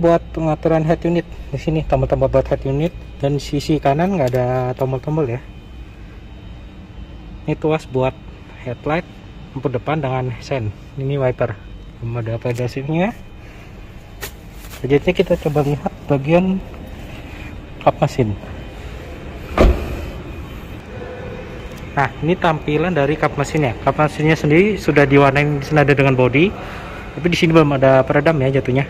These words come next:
Seperti itu. Nah, ini tampilan dari mesin seribu tiga ratus C C-nya,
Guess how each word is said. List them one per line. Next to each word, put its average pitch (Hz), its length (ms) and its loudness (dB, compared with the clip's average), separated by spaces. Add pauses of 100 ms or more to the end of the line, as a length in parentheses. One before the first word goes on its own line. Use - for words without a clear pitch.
(840)
Seperti 120 240 0
itu. 160 200 2 (2000)
Nah, 135 160 2
ini 156 240 2
tampilan 160 560 4
dari 180 720 4
mesin 175 320 4
seribu 151 240 6
tiga 143 240 6
ratus 151 320 2
C - 0 -
C-nya, 143 320 2